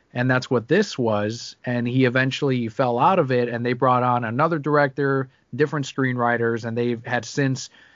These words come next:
changed the story into what it ended up being today. But that's why that beginning is still what it is, because it is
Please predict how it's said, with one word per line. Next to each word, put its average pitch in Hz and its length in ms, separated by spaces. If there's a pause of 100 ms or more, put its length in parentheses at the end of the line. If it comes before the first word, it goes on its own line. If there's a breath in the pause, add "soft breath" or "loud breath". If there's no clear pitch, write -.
(180 soft breath)
changed 135 380
the 127 80
story 123 400
into 117 240
what 117 300
it 113 100
ended 113 220
up 107 100
being 110 240
today. 135 320
But 117 140
that's 135 240
why 135 180
that 120 180
beginning 131 640 (340 soft breath)
is 131 180
still 139 340
what 120 160
it 117 100
is, 165 240
because 123 300
it 120 80
is 147 400